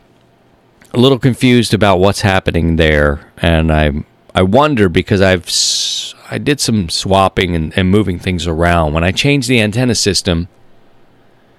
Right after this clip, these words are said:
took an antenna out, I kinda moved some things around out there at the coax, uh, out on the outside switcher end, and I'm wondering, I'm just wondering what would knock this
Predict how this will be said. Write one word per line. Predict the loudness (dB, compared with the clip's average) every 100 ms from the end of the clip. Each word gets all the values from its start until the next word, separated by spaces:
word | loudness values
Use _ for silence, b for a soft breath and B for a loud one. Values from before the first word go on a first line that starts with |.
| b b b _ _ -6
took | -4 0
an |
antenna | 0 0 -2 0
out, | 0 0 0
I | -2
kinda | 0 0 4
moved | 4 2 0
some | -4
things | -2 -2 0
around | 0 0 0 -2
out | -2 0
there | 0 0
at | -2
the | -6
coax, | -2 2 2 0 -2 0 0 -2 -8 b b b b b b _ _ -6
uh, | -4 -2 -4
out | -4 -4 -4
on | -2
the | 0
outside | 0 0 0 0 0
switcher | 0 0 0 -2 -2
end, | 0 0 -2 -6 -10 -16 _
and | -6 -2
I'm | -2 0
wondering, | 0 0 -2 -4 -4
I'm | -2
just | -2 -2
wondering | 0 2 2 0 0 -4 -12 _ _ _ _ _ b b b b b -12
what | -2 0 0
would | 0 0
knock | 2 2 0 -2 0
this | 2 4 4 2 0 -6